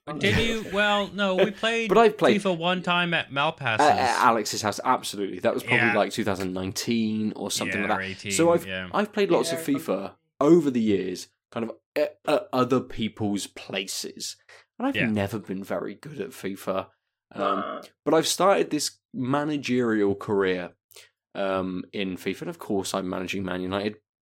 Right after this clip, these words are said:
Speaker 3: b-, because of, because I want them to do
Speaker 1: <laughs> Why would
Speaker 3: better
Speaker 1: you?
Speaker 3: in my head
Speaker 2: <laughs>
Speaker 3: than they are doing in real
Speaker 1: Dead
Speaker 3: life.
Speaker 1: club.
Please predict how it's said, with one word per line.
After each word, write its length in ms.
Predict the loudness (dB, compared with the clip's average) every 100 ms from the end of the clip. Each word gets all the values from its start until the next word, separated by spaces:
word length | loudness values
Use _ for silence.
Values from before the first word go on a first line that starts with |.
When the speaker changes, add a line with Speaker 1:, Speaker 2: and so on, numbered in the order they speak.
| _
Speaker 3:
b-, 100 | -8
because 460 | -4 -4 -4 -4 -4
of, 100 | -8 -12 -10
because 280 | -8 -4
I 60 | -2
want 240 | 0 0
them 140 | 0 -2
to 100 | 0
do 140 | 0
Speaker 1:
<laughs> 80 | 2
Why 140 | 2 2
would 60 |
Speaker 3:
better 200 | 2 2
Speaker 1:
you? 60 | 4
Speaker 3:
in 340 | 2 2 -2 -2
my 200 | 0 0
head 360 | -2 -4 2
Speaker 2:
<laughs> 120 | 4
Speaker 3:
than 240 | 6 4 2
they 160 | 0
are 120 | 0 0
doing 340 | 0 2 0
in 160 | -2 -2
real 260 | 2 4 4
Speaker 1:
Dead 140 | 4
Speaker 3:
life. 140 | 2
Speaker 1:
club. 280 | 0 -2 -4